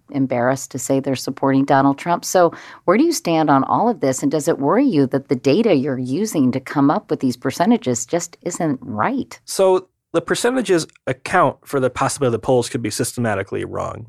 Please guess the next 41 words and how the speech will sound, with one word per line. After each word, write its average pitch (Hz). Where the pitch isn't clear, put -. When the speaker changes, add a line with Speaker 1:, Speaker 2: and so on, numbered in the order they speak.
Speaker 2:
So 117
again, 120
we're 160
recording 151
this 120
on, 110
on 113
Monday. 110
As 139
of 131
Monday, 139
Clinton 202
is 156
ahead 156
in 139
the 123
polls 113
in 113
more 143
than 131
enough 113
states, -
right? 104
She's 123
ahead 147
in 147
the 131
polls 117
in 104
Pennsylvania, 135
in 120
North 117
Carolina, 117
Nevada, 110
New 110
Hampshire, 110
more 143
than 135
enough 117
states, 110
right? 110